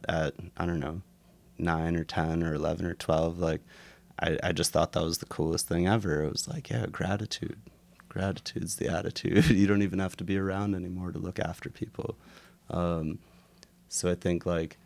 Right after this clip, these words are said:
a, a lot of the work that I'm, that I'm doing here now is, is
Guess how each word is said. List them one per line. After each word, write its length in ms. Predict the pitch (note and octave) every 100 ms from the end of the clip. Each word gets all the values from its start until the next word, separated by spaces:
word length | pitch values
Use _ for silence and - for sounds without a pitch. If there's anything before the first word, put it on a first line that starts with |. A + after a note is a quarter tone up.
| - _ _ _ - - - -
a, 200 | F#2+ F2+ -
a 80 |
lot 220 | F#2 F#2 F#2
of 160 | F2
the 100 | F2+
work 320 | F2 F2+ F2
that 100 | -
I'm, 400 | F2+ F2 F2 D#2+ -
that 120 | F#2
I'm 240 | F2 F2
doing 340 | E2+ F2+ F2 F2
here 460 | F2+ F#2+ F#2 F2+ F2
now 380 | F2+ F#2 A2+
is, 280 | G#2 F2+ D#2+ -
is 500 | F2 F2 E2+ -